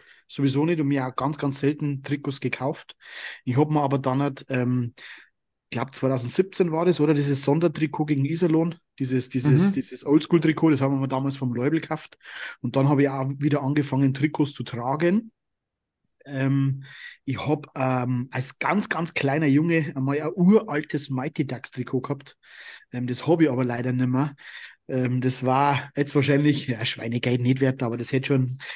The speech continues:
Speaker 1: sehr, sehr nostalgischen Wert. Das war Anfang der neunziger Jahre, da hab ich ein uraltes Mighty Ducks Trikot gehabt. Sehr, sehr geil. Und mein erstes Tigers Trikot war tatsächlich vom Landen Duchon.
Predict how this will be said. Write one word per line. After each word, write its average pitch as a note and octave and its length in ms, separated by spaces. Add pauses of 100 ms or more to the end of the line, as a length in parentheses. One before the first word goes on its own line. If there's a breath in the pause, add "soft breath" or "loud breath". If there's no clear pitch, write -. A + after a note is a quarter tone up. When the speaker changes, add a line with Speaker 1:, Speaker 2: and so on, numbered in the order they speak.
(180 loud breath)
Speaker 1:
sehr, C#3 260
sehr C#3 140
nostalgischen C#3 720
Wert. C#3 160
Das C3 160
war C3 160
Anfang D#3 320
der D3 120
neunziger C#3+ 440
Jahre, C3+ 260
da C3 80
hab C3+ 100
ich C3 80
ein - 100
uraltes C#3+ 540
Mighty B2+ 280
Ducks C3 220
Trikot C3 240
gehabt. C3+ 240
Sehr, D#3+ 260
sehr D3+ 140
geil. C#3 260 (440 loud breath)
Und C#3 220
mein C#3 160
erstes D3+ 360
Tigers E3 380
Trikot D#3 420
war C3+ 140
tatsächlich D3+ 520
vom C3 220
Landen C3+ 380
Duchon. C#3 520